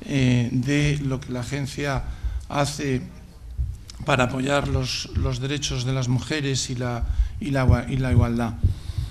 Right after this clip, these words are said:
Eh, creo que, eh,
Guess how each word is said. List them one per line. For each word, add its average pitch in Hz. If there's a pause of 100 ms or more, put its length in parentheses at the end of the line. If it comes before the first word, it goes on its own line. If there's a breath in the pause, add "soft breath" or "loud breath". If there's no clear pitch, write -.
(520 loud breath)
Eh, 139 (300)
creo 165
que, 143 (540 loud breath)
eh, 135